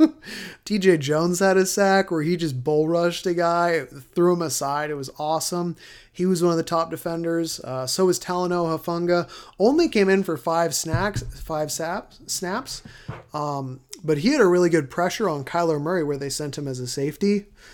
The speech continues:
uh, blitz. It was pretty cool. So, yeah, just <clears throat> overall, the defense, it was amazing. Josh Norman didn't have his best day, but,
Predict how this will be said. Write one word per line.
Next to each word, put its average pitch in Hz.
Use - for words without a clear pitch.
uh, 139
blitz. 139
It -
was 143
pretty 165
cool. 143
So, 156
yeah, 185
just 151
<clears throat> -
overall, 165
the 160
defense, 185
it 196
was 175
amazing. 156
Josh 196
Norman 196
didn't 170
have 175
his 160
best 160
day, 175
but, 156